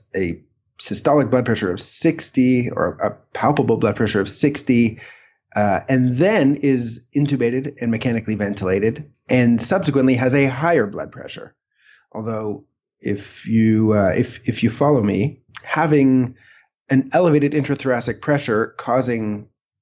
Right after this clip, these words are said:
obstructive shock, and then you add the intrathoracic pressure from positive pressure ventilation, uh, and the sedation for intubation, there is no way that patient's blood pressure is gonna be higher than it was before you started. There's no way. <laughs> Um, in fact,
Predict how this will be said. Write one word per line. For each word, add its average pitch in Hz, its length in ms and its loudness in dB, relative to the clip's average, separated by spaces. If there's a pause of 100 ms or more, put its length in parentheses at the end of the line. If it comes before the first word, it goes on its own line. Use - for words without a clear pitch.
(160)
obstructive 113 560 -2
shock, 107 520 0 (520)
and 131 240 0
then 170 280 4
you 143 200 4
add 135 420 0 (100)
the 135 160 4
intrathoracic 120 560 0
pressure 113 280 0
from 110 300 0
positive 104 340 -2
pressure 104 220 -2
ventilation, 113 640 2 (380)
uh, 107 200 -2
and 120 140 2
the 113 60 2
sedation 117 440 2
for 104 140 2
intubation, 117 600 2 (340)
there 285 160 4
is 214 120 2
no 226 160 4
way 202 300 0
that 120 160 -2
patient's 123 400 -4
blood 107 200 0
pressure 107 220 -2
is 104 100 -2
gonna 98 180 -2
be 98 420 0 (260)
higher 110 400 2
than 113 120 0
it 107 100 0
was 92 280 0
before 92 340 0
you 85 80 0
started. - 460 -6 (300)
There's 151 160 0
no 98 140 4
way. 98 260 2
<laughs> - 60 -20 (240)
Um, 113 260 0
in 151 80 2
fact, 147 260 0